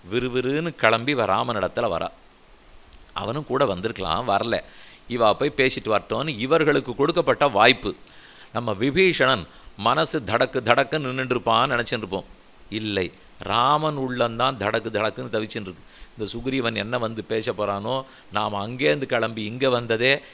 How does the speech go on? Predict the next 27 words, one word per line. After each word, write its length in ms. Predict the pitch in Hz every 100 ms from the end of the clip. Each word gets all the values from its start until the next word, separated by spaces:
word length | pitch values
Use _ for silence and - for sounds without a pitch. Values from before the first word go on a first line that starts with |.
| -
இந்த 120 | 104
விபீஷண 440 | 107 110 151 135 127
சரணாகதி 640 | 113 120 120 117 127 113
ஏற்றுக்கிறதுக்காகத்தான். 960 | 123 147 147 127 - 104 101 - 117 120 - -
இவன் 220 | 127 127 -
குறுக்க 280 | 170 180 175
வந்து 220 | 139 151
என்ன 200 | 123 139
பேச 320 | 131 127 127
போறானோன்னு 480 | 113 117 110 107 127
அவர் 300 | 135 104 127
கவலை. 340 | 120 110 95 - 87
ஏன் 260 | 113 180 135
இப்படி 100 | 95
சொல்றேன்னால், 500 | 107 101 87 101 82 - - - -
ராமாயணம் 840 | - 107 131 156 160 156 147 117 98
முழுக்கவே 640 | 123 143 - 139 135 165
சரணாகதி 680 | 165 101 110 131 127 117 98
சாஸ்திரம். 440 | 90 82 - 71 - - -
சில 240 | - 160
லிங்கங்கள்லாம் 640 | 147 180 208 190 151 117 127
சொல்லுவா, 260 | 104 95 85 - - - -
உபக்கிரம 580 | 135 175 175 143 135 117
உபசம்ஹாரத்துல 840 | 113 110 104 95 98 87 85 101 87
இருக்கணும், 380 | 90 87 90 87 - - -
அபூர்வார்த்தமா 920 | 107 165 180 151 117 95 - 101 104 -
சொல்லணும், 440 | 87 87 90